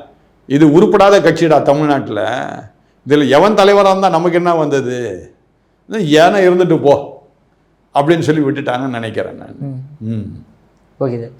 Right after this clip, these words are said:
Speaker 2: சார். அடுத்ததா பார்த்தோம் அப்படின்னா, இப்போ நம்ம தீபாவளி வாழ்த்து அப்படின்ற ஒரு விஷயம், அதாவது உதயநிதி ஸ்டாலின் அவர்கள் ஸ்டேஜில் சொல்லும்போது என்ன சொல்றாருன்னா, ஆ, "நம்பிக்கை உள்ளவர்களுக்கு தீபாவளி வாழ்த்துக்கள்" அப்படின்றாரு சார். இன்னொரு பக்கம்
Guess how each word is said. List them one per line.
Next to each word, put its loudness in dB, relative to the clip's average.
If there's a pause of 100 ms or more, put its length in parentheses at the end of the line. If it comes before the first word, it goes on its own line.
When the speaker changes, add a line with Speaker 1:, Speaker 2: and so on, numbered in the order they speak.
Speaker 2:
சார். 0
அடுத்ததா 0
பார்த்தோம் -2
அப்படின்னா, -6
இப்போ -2
நம்ம -6 (360)
தீபாவளி 2
வாழ்த்து 0
அப்படின்ற -8
ஒரு -4
விஷயம், -12
அதாவது -2
உதயநிதி -2
ஸ்டாலின் -2
அவர்கள் -4
ஸ்டேஜில் -2
சொல்லும்போது -4
என்ன -4
சொல்றாருன்னா, -2 (460)
ஆ, 0
"நம்பிக்கை 2
உள்ளவர்களுக்கு 2
தீபாவளி 4
வாழ்த்துக்கள்" 0
அப்படின்றாரு -4
சார். -10
இன்னொரு -2
பக்கம் -2